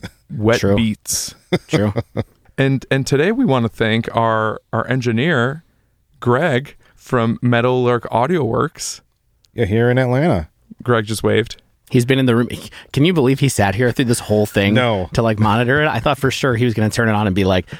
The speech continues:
Speaker 3: "See you guys, dude. <laughs> I'll be back in a little. Let me know. Ring a bell and I'll come back."
Speaker 1: I wanna walk the dog.
Speaker 3: <laughs> Yeah.
Speaker 2: Yeah. So thanks, Greg. I liked having an engineer. I, I like recording in the studio.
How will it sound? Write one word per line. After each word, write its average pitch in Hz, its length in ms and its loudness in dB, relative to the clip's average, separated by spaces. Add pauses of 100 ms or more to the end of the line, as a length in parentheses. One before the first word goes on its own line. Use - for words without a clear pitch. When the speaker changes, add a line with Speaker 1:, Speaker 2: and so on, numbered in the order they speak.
Speaker 3:
"See 147 160 0
you 147 80 2
guys, 120 320 0
dude. 127 320 -2 (160)
<laughs> - 160 -4
I'll 143 120 2
be 156 120 0
back 127 400 -4
in 151 60 -2
a 135 40 -2
little. 135 240 -2
Let 151 140 0
me 170 80 0
know. 151 240 0 (240)
Ring 170 220 0
a 170 60 0
bell 151 280 0
and 120 80 -2
I'll 123 100 0
come 135 200 -6
back." 110 180 0 (140)
Speaker 1:
I 139 40 2
wanna 147 140 2
walk 123 240 2
the 117 80 -6
dog. 95 460 -2
Speaker 3:
<laughs> - 80 -20
Yeah. 104 160 -6 (340)
Speaker 2:
Yeah. 120 240 -6
So 120 260 -2 (120)
thanks, 143 200 0
Greg. 120 360 0
I 139 100 0
liked 220 280 -2
having 110 280 0
an 110 60 0
engineer. 107 500 2
I, 165 300 2
I 135 100 2
like 156 240 0
recording 110 360 0
in 107 80 0
the 101 60 0
studio. 107 540 0